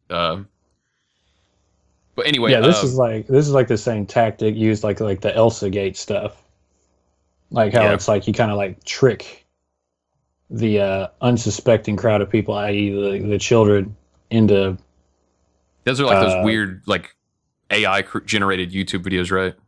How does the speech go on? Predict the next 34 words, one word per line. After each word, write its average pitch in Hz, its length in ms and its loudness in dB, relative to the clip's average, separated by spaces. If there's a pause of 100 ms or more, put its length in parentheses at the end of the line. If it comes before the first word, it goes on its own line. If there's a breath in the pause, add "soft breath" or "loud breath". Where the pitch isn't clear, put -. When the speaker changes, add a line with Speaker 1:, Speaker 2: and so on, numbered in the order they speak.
(760)
Speaker 2:
Yeah, 151 280 6
like 117 220 2
all 120 120 4
those, 107 320 -2
like, 113 240 -6
real, 110 500 2
like, 101 220 -8
shitty 107 420 0
looking 104 280 2
cartoon 107 540 2
things, 101 580 -4
Speaker 1:
Mm-hmm. 107 100 -14
Speaker 2:
and 107 160 4
it's 101 140 2
got 113 200 2
titles, 113 640 2
like, 98 200 -4
really 139 300 6
weird. 110 380 2
Just, 101 260 -4
like, 104 220 0
the 104 80 -4
content 110 460 -2
inside 101 360 -6
of 98 80 -6
'em 98 140 -10
is 95 120 -12
just 95 160 -4
really 120 360 4
weird, 104 320 4
like, 95 160 -8
stories 101 400 0
and 101 80 -10
everything. 98 440 -8